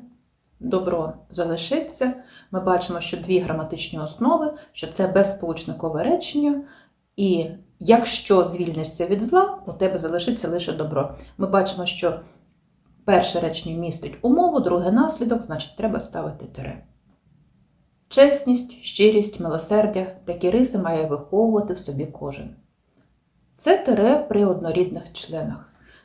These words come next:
Чесність, щирість, милосердя — це в нас однорідні члени речення, а узагальнювальне слово — такі риси. Воно стоїть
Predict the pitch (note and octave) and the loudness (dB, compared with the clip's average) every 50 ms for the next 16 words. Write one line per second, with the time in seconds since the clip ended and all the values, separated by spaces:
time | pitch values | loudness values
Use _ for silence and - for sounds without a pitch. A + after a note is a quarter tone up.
0 | _ _ - - G3+ A3 B3+ D4 - - - G3 - - - - - - G#3 A#3 | _ _ -2 2 4 6 6 4 2 0 -6 -6 -8 -8 -10 -6 -2 2 4 6
1 | B3 G#3 - - F3+ E3+ E3 D#3+ D#3+ - - - G#3+ B3 B3+ A3 G3 F3+ - - | 6 4 4 2 -4 -6 -6 -6 -8 -8 -4 -2 0 0 2 0 0 -2 -2 -2
2 | - F#3 F3+ F3+ - - - - - F3+ F3 F3+ F3 E3+ E3+ D#3+ D#3 D#3+ D#3 - | 0 0 0 0 0 -4 -6 -6 -8 -8 -6 -6 -6 -6 -6 -8 -8 -8 -10 -10
3 | - - E3+ E3 E3 E3+ G#3+ A#3 C#4+ D4 - - - B3 B3 B3 B3 - - - | -10 -8 -8 -8 -6 -4 -2 0 0 -2 -2 -2 2 2 4 4 2 0 -6 -16
4 | - - _ _ _ _ _ _ _ _ - G3 G3 G3 G3 F#3+ F#3 F#3+ F#3 F#3 | -20 -20 _ _ _ _ _ _ _ _ -4 -2 -2 0 0 0 2 2 2 4
5 | F#3+ F3 F3 E3 E3 E3 D#3+ D#3+ D#3+ D#3 D#3+ - - - A#3+ C#4 D4+ D4 B3 - | 4 4 4 2 0 -4 -4 -4 -6 -8 -10 -10 -4 0 0 2 2 2 0 -2
6 | - D3+ - - - F#3+ F#3 F3+ D#3 D3+ D3+ - - - - - - - _ _ | -4 -10 -8 -6 -6 -4 -4 -4 -6 -6 -8 -10 -14 -16 -16 -18 -20 -20 _ _
7 | _ _ _ _ _ _ _ _ _ _ _ _ _ _ _ _ _ - F3 F3+ | _ _ _ _ _ _ _ _ _ _ _ _ _ _ _ _ _ -10 -6 -4
8 | F#3 F3+ - - F#3 F3 E3 E3 - - - | -4 -4 -4 -4 -4 -4 -4 -6 -10 -14 -20